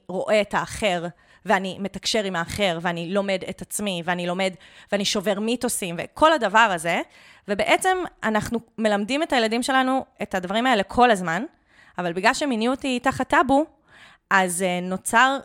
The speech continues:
היגיון, אה, נפרד למיניות. כלומר, אנחנו מסתובבים בעולם,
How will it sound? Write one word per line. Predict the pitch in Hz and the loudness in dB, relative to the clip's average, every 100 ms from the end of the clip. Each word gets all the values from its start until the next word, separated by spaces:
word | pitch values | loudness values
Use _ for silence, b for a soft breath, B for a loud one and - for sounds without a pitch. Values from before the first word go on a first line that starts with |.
| - | -6
היגיון, | 226 196 190 220 233 247 - _ - | -2 0 4 4 2 -2 -8 _ -4
אה, | 190 175 170 165 | -2 -2 -4 -6
נפרד | 185 - 220 240 208 | -8 -6 2 4 4
למיניות. | 196 180 175 190 156 - - b b b b | -2 -2 -2 -2 -4 -10 -18 b b b b
כלומר, | - 208 196 | 2 6 6
אנחנו | 196 - | 4 0
מסתובבים | 196 - 208 202 262 302 | -4 0 0 4 4 6
בעולם, | 269 190 175 175 240 | 8 8 6 4 -2